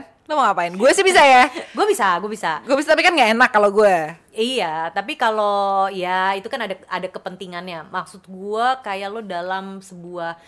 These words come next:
Speaker 2: oke, tapi kalau misalnya dalam sebuah party yang keramaian, tapi kan orang-orangnya juga masih kenal, kenal, kenal, kenal, kenal, gue nggak apa-apa. But ada kalanya gue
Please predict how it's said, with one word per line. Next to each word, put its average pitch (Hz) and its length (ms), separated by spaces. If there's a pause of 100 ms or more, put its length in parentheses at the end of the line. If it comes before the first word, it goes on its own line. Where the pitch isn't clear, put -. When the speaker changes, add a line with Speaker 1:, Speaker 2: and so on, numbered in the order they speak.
(160)
Speaker 2:
oke, 262 200
tapi 247 160
kalau 311 160
misalnya 175 320
dalam 147 80
sebuah 147 240
party 143 480
yang 170 60
keramaian, 139 500
tapi 185 160
kan 226 100
orang-orangnya 147 460
juga 160 160
masih 139 180
kenal, 160 220
kenal, 147 240
kenal, 139 200
kenal, 135 200
kenal, 165 200
gue 190 140
nggak 160 140
apa-apa. 131 220 (500)
But 202 240 (760)
ada 180 340 (160)
kalanya 185 640 (140)
gue 175 380